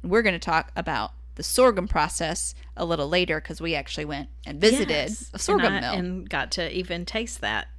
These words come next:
Speaker 2: cane. I chewed on
Speaker 1: Yes,
Speaker 2: it, remember?
Speaker 1: yes.
Speaker 2: Okay, well, I would also say sorghum syrup ranges in different colors. It can be, like, a light amber color all the way to, like, a darker brown.
Speaker 1: Think of your bourbon <laughs> spectrum,
Speaker 2: <laughs> That's so
Speaker 1: right?
Speaker 2: true.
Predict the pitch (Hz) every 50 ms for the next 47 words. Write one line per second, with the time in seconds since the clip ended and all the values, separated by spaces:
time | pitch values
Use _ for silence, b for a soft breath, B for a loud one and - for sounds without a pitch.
0 | - - - 220 220 254 247 185 104 - - 101 160 196 - - - - 226 233
1 | 220 190 175 180 165 123 120 - 165 175 170 180 190 180 151 156 - B B B
2 | B B B B B - 226 214 - 233 180 117 82 - 165 214 220 208 202 196
3 | 196 190 - - - - - - - - 226 254 285 294 285 247 214 220 220 -
4 | 233 214 190 - - 208 185 170 170 170 160 - - - 220 226 220 220 226 214
5 | 208 - - 220 202 190 190 180 - - - - 190 180 185 202 196 196 202 190
6 | 180 170 156 175 175 170 - - 156 - - - - 180 175 175 180 190 202 202
7 | 208 196 180 - - 185 180 175 170 170 160 160 170 - 156 165 165 151 127 135
8 | 170 175 165 - - - - 180 180 170 156 170 165 165 170 190 202 - - 226
9 | 220 220 220 220 220 220 220 220 - - - - 185 185 180 185 175 170 160 170
10 | 170 - 185 175 165 165 170 170 165 160 175 160 - 170 156 151 160 - - 175
11 | 180 180 180 170 165 151 147 156 160 175 190 196 208 214 220 214 220 220 - -
12 | 240 233 233 - 240 220 170 208 190 175 170 165 156 - 143 80 - 202 - -
13 | - 285 - - - - - 208 156 - - - 262 254 247 - 262 202 190 202
14 | 214 226 226 240 277 381 403 - 143 113